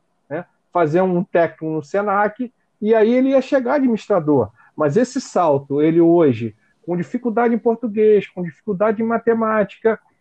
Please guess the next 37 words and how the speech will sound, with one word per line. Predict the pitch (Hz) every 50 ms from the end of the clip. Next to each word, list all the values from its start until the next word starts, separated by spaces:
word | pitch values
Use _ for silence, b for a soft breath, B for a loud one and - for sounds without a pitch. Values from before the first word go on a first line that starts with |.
| _ _ _ _
com | 175 180
dif-, | 175 - - _ _
é, | 143 147 160 151 139
sem | 143 - - - 196 202 220 226 226
hábito | 214 202 208 220 202 - -
de | 190 190
leitura, | 208 233 226 185 - - 190 175 156 127 120 B B B B B _
é, | - 160 165 156 151
fazer | - - 180 170 143 165 202 226
uma | 226 233 220
faculdade | - 214 208 - - 180 175 170 165 131
se | -
formar | 156 - - 170 160 165
em | 175
administração, | 180 175 165 - - - - 143 143 - 190 233 277 269 240 160 - _ _ _ _
ele | - 127 123 131
não | 135 147 175 214
pode, | - - 226 220 208 175 131 110 107 101 - _ _ _ _ _ _ _ _
né? | _ 110 120 151 156 - _ _ _ _ _ _ _ -
Em, | 120 131 139 139 - _
em | 143 139
alguma | 151 143 120 151 160 175 185 185
medida, | 170 165 151 127 110 139 175 170 139 131
algum, | 127 131 131 135 151 165 -
em | 156 147
alguns | 156 147 131 135 165 180 -
casos. | - - 156 151 156 143 123 107 110 107 98 - - _ _ _ _ _ _ _ _
É, | 123 127 135 135 139 -
e | 143 156
aí | 170 165 175
o | 202 214 196
senhor | - - 208 214 185
organizou | 175 185 208 226 240 233 180 143 131 156 180 214 233 233 208 - - _ _ _ _ _
essa | - 123 - 165 -
coisa | - 160 151 143
do | 147 160
eu, | 165 175 180